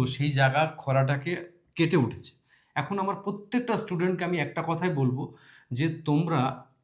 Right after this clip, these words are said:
ভয়ঙ্করভাবে শুরু করা। জীবনের সেই জায়গাটা তোমাদের অ্যাচিভ করতে হবে,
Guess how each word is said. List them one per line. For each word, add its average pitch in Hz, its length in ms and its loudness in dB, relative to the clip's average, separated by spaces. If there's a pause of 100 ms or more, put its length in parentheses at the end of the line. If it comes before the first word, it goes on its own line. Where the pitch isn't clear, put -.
ভয়ঙ্করভাবে 175 680 2
শুরু 120 260 2
করা। 98 220 -6 (160)
জীবনের 151 360 0 (340)
সেই 156 400 0
জায়গাটা 135 420 2
তোমাদের 139 300 2
অ্যাচিভ 127 300 -2
করতে 135 260 -4
হবে, 143 200 -2